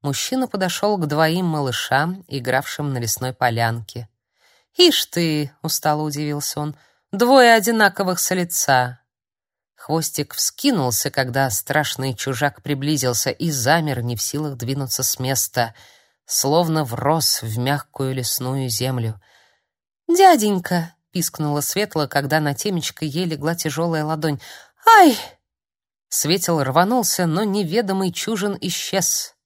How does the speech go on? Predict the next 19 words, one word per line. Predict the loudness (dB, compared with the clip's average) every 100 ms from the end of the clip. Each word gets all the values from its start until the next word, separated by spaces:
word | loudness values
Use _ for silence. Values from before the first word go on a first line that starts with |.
| _ _ _ _
"Хвостик, | 2 6 6 2 -10 -14
хвостик!" | 2 6 6 2 -10 -16 _
лопотала | -4 0 0 0 0 0
сестра, | -2 -4 0 2 2
глядя | 0 -4 -6
в |
пустоту. | -6 -6 -4 -6 -4 -8 -8 _ _ _ _ -4
"Светла!" | -2 0 2 4 2 4 4 2 -4 _ _ _
Он | -4 -2 0
дёргал | 0 0 0 -2
её | 0 0 0
за | 0 0 0
руку | -2 -4 -6 -8 -20 -6
и | -6
плакал | -2 2 2 0 -4
от | -2 -4
пережитого | -2 -2 0 -2 -4 -2 -2
ужаса. | -2 -4 -2 -2 -2 -6 -10 -16 -8
"Светла!" | -2 2 6 6 6 4 2 2 -4